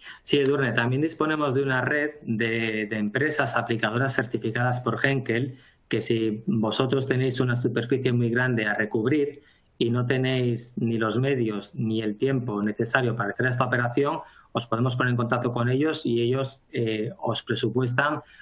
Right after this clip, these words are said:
la reparación de los trabajos que sean necesarios realizar en tu planta. Eh, tomamos nota de tu, de tu contacto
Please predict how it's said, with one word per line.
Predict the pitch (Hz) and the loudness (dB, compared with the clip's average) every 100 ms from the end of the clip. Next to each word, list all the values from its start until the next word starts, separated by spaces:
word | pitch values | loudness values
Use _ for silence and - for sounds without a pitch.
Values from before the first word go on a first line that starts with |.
| - | -4
la | 113 | 0
reparación | 107 107 107 104 120 123 135 139 107 | 0 -2 -2 -2 0 2 2 0 0
de | 110 | -2
los | 107 | -2
trabajos | 113 117 139 131 | -2 0 0 0
que | 113 | 0
sean | 117 117 | 2 0
necesarios | 120 110 117 120 123 | 0 -2 0 0 2
realizar | 107 101 110 117 | 0 -2 -2 0
en | 123 | 0
tu | - | -2
planta. | 107 107 - - - - - - | -2 -2 -4 -10 -14 -20 -8 -2
Eh, | 113 113 120 | 0 0 0
tomamos | 117 120 139 143 | 0 2 2 2
nota | 151 135 | 2 2
de | 131 | 0
tu, | 127 127 127 123 120 120 - | 0 0 2 2 2 0 0
de | 117 117 | -2 -2
tu | 117 | -2
contacto | 120 117 143 143 170 180 | -2 0 0 0 -2 -2